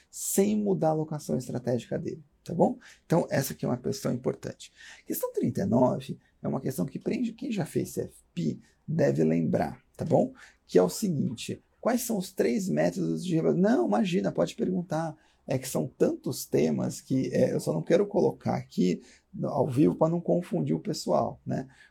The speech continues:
O C F G, se você vir a, o, o plan-, o programa detalhado, tem quase quarenta páginas. É muito tema. É que esse que você trouxe aqui pontualmente não aparece.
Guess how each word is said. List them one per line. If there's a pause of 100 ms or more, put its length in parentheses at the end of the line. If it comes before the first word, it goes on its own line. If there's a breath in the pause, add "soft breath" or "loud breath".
O
C
F
G,
se
você
vir
a,
o,
o
plan-,
o
programa
detalhado,
tem
quase
quarenta
páginas.
É
muito
tema.
É
que
esse
que
você
trouxe
aqui
pontualmente (380 loud breath)
não
aparece.